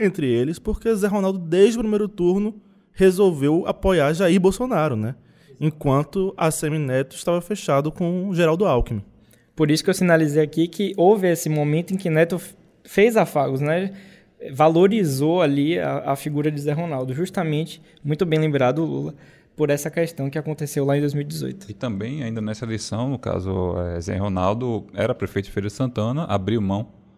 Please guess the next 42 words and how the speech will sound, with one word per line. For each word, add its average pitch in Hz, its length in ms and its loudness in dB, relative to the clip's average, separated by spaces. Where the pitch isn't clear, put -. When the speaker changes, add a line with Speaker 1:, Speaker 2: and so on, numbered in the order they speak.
Speaker 3:
de 92 200 -10
continuar 95 500 -2
no 95 80 -4
mandato 95 520 -6
pra 98 800 -6
concorrer 120 640 -2
à, 95 300 -2
à - 20 4
disputa, 95 520 -4
né? 107 180 -4
E 113 140 -2
meio 120 340 -2
que - 100 -16
foi - 160 -6
de 175 80 -6
última 190 280 -2
hora, 131 240 4
né? 117 120 -6
Que - 80 -18
todo 127 220 -6
mundo, 117 640 -2
os 110 160 -2
aliados 95 380 2
de 98 60 -2
Neto 92 180 -2
esperavam 98 360 2
que 107 160 -6
ele 123 300 0
fosse 95 300 -6
o 92 40 -6
mesmo 90 280 -4
candidato. 95 500 -6
E 123 640 -4
Zé 107 120 -4
Ronaldo 113 340 0
meio 127 240 2
que - 220 -18
foi 160 240 -8
pro - 260 -4
sacrifício 165 560 -2
ali, 113 160 0
né? 123 140 -4